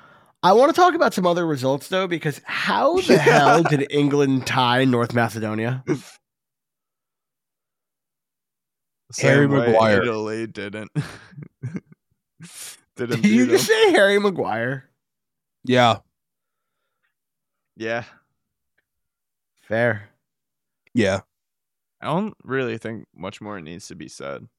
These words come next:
Speaker 1: No, I actually don't think he played that bad. I'm looking at the match ratings right now.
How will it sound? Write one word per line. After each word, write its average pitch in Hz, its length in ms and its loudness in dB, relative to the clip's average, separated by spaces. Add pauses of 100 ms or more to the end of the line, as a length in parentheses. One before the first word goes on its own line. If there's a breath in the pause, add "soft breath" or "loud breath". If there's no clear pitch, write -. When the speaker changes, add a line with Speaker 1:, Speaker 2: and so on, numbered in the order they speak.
Speaker 1:
No, 131 160 2
I 131 120 4
actually 135 400 -2
don't 139 220 -6
think 120 160 -8
he 113 80 -8
played 98 240 -14
that 104 180 -14
bad. 113 240 -6 (220)
I'm 107 160 -8
looking 113 280 -8
at 117 120 -10
the 127 140 -4
match 104 260 -8
ratings 110 360 -8
right 117 140 -6
now. 127 260 -6